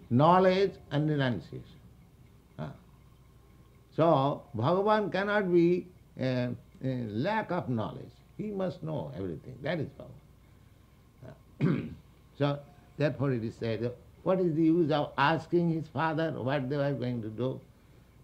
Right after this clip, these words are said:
Uh, he knew everything, but it is, as specifically mentioned, atad abhigopi, although he knew it, uh, because he was playing the part of a boy, and the father knew that Krishna is my son.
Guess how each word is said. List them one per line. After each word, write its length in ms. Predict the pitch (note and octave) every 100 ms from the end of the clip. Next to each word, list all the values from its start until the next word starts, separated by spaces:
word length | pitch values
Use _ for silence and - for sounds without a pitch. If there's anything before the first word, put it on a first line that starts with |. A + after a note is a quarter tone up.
| -
Uh, 140 | F#2 - -
he 100 | C3+
knew 280 | C#3 F#3+ G#3
everything, 640 | E3+ D#3+ C#3 C3+ C#3 C3+ - - - - -
but 300 | C#3+ F3+ - - - - C3
it 140 | A#2
is, 220 | A#2+ G2+ - - -
as 180 | G2+ F#2
specifically 680 | - A#2+ D3+ A2+ - G#2 F2
mentioned, 580 | D#2+ C3+ A#2 F2 D#2 E2+ -
atad 460 | A#2 C3+ F3 F3
abhigopi, 840 | - C3+ B2+ A#2+ G2 A2 F#2 C3+ D#3 - - - - - -
although 460 | D#3 F3 F3+ B3
he 140 | G#3 F#3
knew 240 | D#3 D3+ B2+
it, 180 | F#2 - - - - - D#3
uh, 120 | C#3 - -
because 320 | C#3 F3 F3+
he 60 | F3
was 180 | D#3 C3
playing 280 | D#3 G3 F#3
the 60 | E3
part 320 | D#3+ D#3 D#3+
of 120 | D#3+
a 40 |
boy, 360 | D3 B2+ F#3+ F#3+ - - - - - - - - - -
and 280 | - B2 A#2+
the 60 | G2+
father 560 | - B2+ F3 F#3 D3+
knew 340 | G2+ A#2 F3 A#2+
that 320 | C3 B2+ -
Krishna 360 | - C#3 - F3+
is 140 | E3+ C3
my 220 | C#3+ D3
son. 380 | - D3+ E3